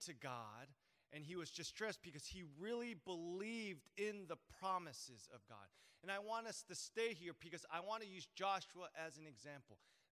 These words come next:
This is how we should pray. The world should look at us and say we are overreacting all the time. Most of our prayers are,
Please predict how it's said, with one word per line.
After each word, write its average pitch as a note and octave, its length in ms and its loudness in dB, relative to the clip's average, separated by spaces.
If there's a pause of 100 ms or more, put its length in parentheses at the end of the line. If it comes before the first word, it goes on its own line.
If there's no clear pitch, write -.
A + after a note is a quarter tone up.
(180)
This B3 460 0 (120)
is A3 280 0 (200)
how G3 320 4 (100)
we F#3+ 220 -4
should F3 340 -2 (200)
pray. C3 260 -8 (1160)
The F#3 100 4
world A3 560 8
should G#3 280 0
look G#3 380 6
at F#3+ 140 8
us F3 200 2
and D#3+ 120 -4
say G3+ 220 4
we G3 240 0
are F#3+ 120 6 (160)
overreacting F3+ 1300 4 (300)
all F3 360 6
the D3+ 80 -2
time. C#3 480 -6 (1600)
Most A#3 300 8
of F#3+ 120 0
our G3 200 10
prayers F#3+ 680 6 (120)
are, F#3+ 440 8